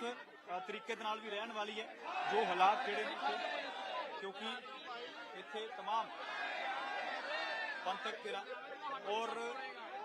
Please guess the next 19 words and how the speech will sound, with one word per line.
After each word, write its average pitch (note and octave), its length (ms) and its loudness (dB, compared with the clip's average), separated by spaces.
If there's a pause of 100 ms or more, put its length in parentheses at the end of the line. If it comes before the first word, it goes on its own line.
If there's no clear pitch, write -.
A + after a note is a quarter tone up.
(180)
ਪ੍ਰਸ਼ਾਸਨ G#3 680 0
ਦੇ A3 140 6
ਨਾਰੇ, G3 300 6
ਪ੍ਰਸ਼ਾਸਨ - 880 0
ਮੁਰਦਾਬਾਦ, - 480 4
ਯੂਨੀਵਰਸਿਟੀ - 600 2
ਮੁਰਦਾਬਾਦ D#5 460 2
ਦੇ F#3 80 -6
ਨਾਰੇ F#4 220 -2
ਜਿਹੜੇ - 220 -2
ਨੇ, D4+ 80 -6 (1400)
ਕਿ - 60 -4
ਯੂਨੀਵਰਸਿਟੀ G3+ 420 -2
ਪ੍ਰਸ਼ਾਸਨ G3 600 4
ਨੂੰ A#3 100 2
ਕਿਸ G#3+ 200 2
ਤਰੀਕੇ A#3 300 0
ਦੇ A3 80 0
ਨਾਲ G#3+ 240 6